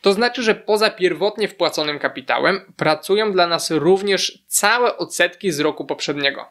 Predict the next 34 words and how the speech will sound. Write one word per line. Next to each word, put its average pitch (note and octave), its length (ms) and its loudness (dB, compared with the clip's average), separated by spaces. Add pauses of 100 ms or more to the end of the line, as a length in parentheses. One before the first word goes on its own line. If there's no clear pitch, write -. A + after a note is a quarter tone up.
Podatek B3+ 340 0
jest G3+ 160 0
odroczony D#3 600 0
i G#3 120 -2
płacimy G#3 460 -2
go F3 100 2
dopiero F#3+ 480 2
w E3 60 -12
momencie E3 440 0
wykupienia E3+ 640 -2
obligacji, F#3+ 680 -4 (180)
albo C4 300 0
po A3 120 2
dziesięciu G3 380 -2
latach, - 440 -2
albo E3 300 -4
przedterminowo. D#3+ 920 -2 (280)
Oczywiście G#3+ 500 0
wpływa F3 340 -2
to F3 120 -8
pozytywnie F#3+ 680 0
na D3 100 -2
wynik C#3 260 -10
inwestycyjny. F3+ 760 0 (120)
Kolejnym A3+ 400 0
plusem A3+ 280 -2
jest D#3 220 -4
fakt, E3 340 -2
że F3+ 280 -2 (140)
tak F3+ 220 0
jak G3 180 -2
w - 40 -20
przypadku - 460 -4
lokat, G3+ 440 2